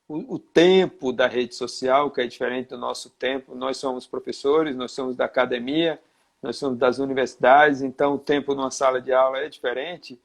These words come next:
a noção de tempo que a gente tem de uma rede social. Então a gente vai aprendendo a cada situação, ah,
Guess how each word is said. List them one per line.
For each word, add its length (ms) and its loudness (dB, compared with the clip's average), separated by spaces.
a 140 0
noção 400 -2
de 120 -8
tempo 340 -4
que 60 -2
a 60 -2
gente 200 -12
tem 280 -4
de 80 -6
uma 100 -2
rede 240 0
social. 760 4
Então 300 0
a 80 2
gente 300 -4
vai 440 2
aprendendo 800 -4
a 60 0
cada 680 2
situação, 880 -8
ah, 800 -2